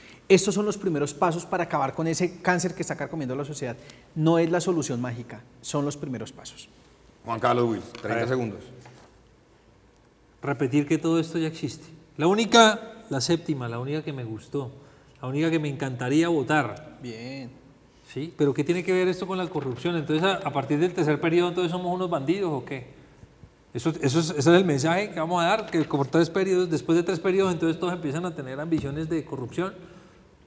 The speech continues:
Speaker 3: No, eso no es el mensaje, eso no es la pregunta y no cabe dentro de una consulta. Claudia López anticorrupción. Eso no puede, es que tenemos
Speaker 2: Bueno,
Speaker 3: que
Speaker 2: pero
Speaker 3: ser
Speaker 2: le gusta la
Speaker 3: coherentes.
Speaker 2: limitación.
Speaker 3: Y el mensaje, el mensaje de los televidentes es que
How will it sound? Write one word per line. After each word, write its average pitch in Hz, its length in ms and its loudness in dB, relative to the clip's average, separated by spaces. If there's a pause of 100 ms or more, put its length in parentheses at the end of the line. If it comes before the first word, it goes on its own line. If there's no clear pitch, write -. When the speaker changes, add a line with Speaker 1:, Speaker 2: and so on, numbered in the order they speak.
(140)
Speaker 3:
No, 123 160 -10
eso 143 160 -2
no 165 60 0
es 165 80 -2
el 190 100 0
mensaje, 175 420 2
eso 180 140 0
no 185 80 2
es 190 60 2
la 202 140 4
pregunta 170 420 2
y 185 60 4
no 185 160 0
cabe 185 300 6
dentro 180 240 -2
de 147 60 0
una 156 120 -2
consulta. 170 480 0 (560)
Claudia 143 360 4
López 143 360 6
anticorrupción. 160 840 2 (840)
Eso 156 220 0
no 175 100 2
puede, 190 460 4
es 143 80 -2
que 185 420 4
tenemos 135 220 2
Speaker 2:
Bueno, 156 80 6
Speaker 3:
que - 80 4
Speaker 2:
pero 208 120 10
Speaker 3:
ser 208 40 8
Speaker 2:
le - 60 4
gusta 175 220 12
la 214 100 12
Speaker 3:
coherentes. 202 220 10
Speaker 2:
limitación. 143 440 2
Speaker 3:
Y 180 100 6
el 160 160 8
mensaje, 175 640 4 (380)
el 143 100 -4
mensaje 143 340 0
de 165 60 4
los 185 140 2
televidentes 156 420 -2
es 170 120 -6
que 185 440 -6